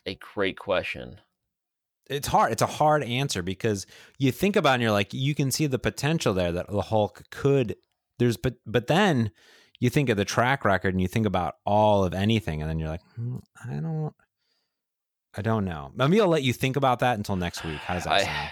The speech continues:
Speaker 1: yeah, sorry. You just, you sent me into a,
Speaker 2: Your
Speaker 1: I
Speaker 2: week,
Speaker 1: mean,
Speaker 2: your
Speaker 1: I
Speaker 2: week
Speaker 1: think
Speaker 2: is
Speaker 1: the,
Speaker 2: destroyed.
Speaker 1: the first, the first one with Edward Norton was not bad.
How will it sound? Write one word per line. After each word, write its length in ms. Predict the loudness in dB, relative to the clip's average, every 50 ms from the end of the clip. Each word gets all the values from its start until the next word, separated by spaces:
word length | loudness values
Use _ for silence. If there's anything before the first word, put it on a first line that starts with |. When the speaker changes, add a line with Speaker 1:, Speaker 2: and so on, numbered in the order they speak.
| -6
Speaker 1:
yeah, 160 | -2 0 2 2
sorry. 320 | 2 2 2 2 2 2
You 100 | 0 -2
just, 240 | -4 -4 -6 -10 -10
you 60 | -8
sent 280 | -6 -4 -2 -2 -2 -2
me 120 | -2 -2
into 280 | -4 -2 -2 -2 0 0
a, 160 | 0 -2 -4 -10 _ _ _ _ _ _ _ _ _ _ _ _ _ -6
Speaker 2:
Your 140 | -4 -2 0
Speaker 1:
I 40 | 2
Speaker 2:
week, 80 | 4 4
Speaker 1:
mean, 160 | 4 4 2 2
Speaker 2:
your 120 | 2 2
Speaker 1:
I 40 | 4
Speaker 2:
week 100 | 6 6 4
Speaker 1:
think 80 | 4 4
Speaker 2:
is 60 | 4
Speaker 1:
the, 60 | 2
Speaker 2:
destroyed. 340 | 2 0 2 2 2 4 4
Speaker 1:
the 100 | 4 4
first, 380 | 4 4 2 0 -2 -4 -2 0
the 100 | -2 0
first 300 | 2 2 2 2 2 0
one 120 | 0 2 2
with 120 | 2 2 2
Edward 340 | 2 2 4 2 0 0 2
Norton 320 | 2 2 2 2 0 -2
was 200 | -4 -4 -4 -4
not 320 | -2 0 2 2 2 0 0
bad. 320 | 0 0 2 2 0 -2